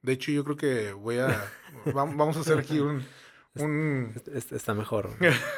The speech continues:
Speaker 1: <laughs>
Speaker 2: Porque yo ganas menos,
Speaker 1: Una
Speaker 2: pero
Speaker 1: colaboración
Speaker 2: yo gan-,
Speaker 1: aquí, este,
Speaker 2: ganas menos, pero bueno.
Speaker 1: para <laughs>
Speaker 2: Pero entraste ahí y luego dijiste, "Va, me gusta, embalsamar, o sea, se ve
Speaker 1: Pues,
Speaker 2: chido".
Speaker 1: mi amigo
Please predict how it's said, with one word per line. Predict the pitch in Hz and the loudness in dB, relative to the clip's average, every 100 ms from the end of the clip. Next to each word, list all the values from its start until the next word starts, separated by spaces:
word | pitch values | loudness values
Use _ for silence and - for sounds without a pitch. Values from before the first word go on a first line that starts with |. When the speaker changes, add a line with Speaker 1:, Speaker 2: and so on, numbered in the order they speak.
| - | -4
Speaker 1:
<laughs> | 180 - 190 202 160 | -2 2 4 6 4
Speaker 2:
Porque | 98 110 | 6 6
yo | |
ganas | 110 123 135 | 8 8 8
menos, | 135 127 | 8 8
Speaker 1:
Una | 131 | 8
Speaker 2:
pero | |
Speaker 1:
colaboración | 185 160 143 127 147 160 | 10 10 10 6 6 8
Speaker 2:
yo | 180 | 8
gan-, | 170 | 6
Speaker 1:
aquí, | - 156 156 | 6 6 6
este, | 160 147 127 120 120 - 110 101 - - | 6 4 4 2 -4 -2 -2 -2 -8 0
Speaker 2:
ganas | 110 127 | 4 6
menos, | 127 120 120 | 6 4 2
pero | 107 | 2
bueno. | 104 117 | 2 4
Speaker 1:
para | 117 127 - 622 - 302 - 156 - 131 - | 4 2 0 -4 0 0 2 -4 -4 -10 -10
<laughs> | - - - - _ | -18 -20 -20 -20 _
Speaker 2:
Pero | 123 | 8
entraste | 127 135 - | 10 8 10
ahí | 160 156 | 10 12
y | |
luego | 160 151 | 12 10
dijiste, | 135 135 - 104 95 - - | 8 4 4 4 2 -6 -12
"Va, | 110 107 | 0 0
me | 107 | 4
gusta, | 107 117 - 135 | 4 4 4 4
embalsamar, | 135 117 104 107 104 | 4 0 -2 -4 0
o | |
sea, | 113 110 | 4 4
se | 107 | 6
ve | 120 | 6
Speaker 1:
Pues, | 143 | 8
Speaker 2:
chido". | 147 165 170 | 10 10 8
Speaker 1:
mi | 151 | 6
amigo | 143 143 185 208 - | 4 4 4 2 -4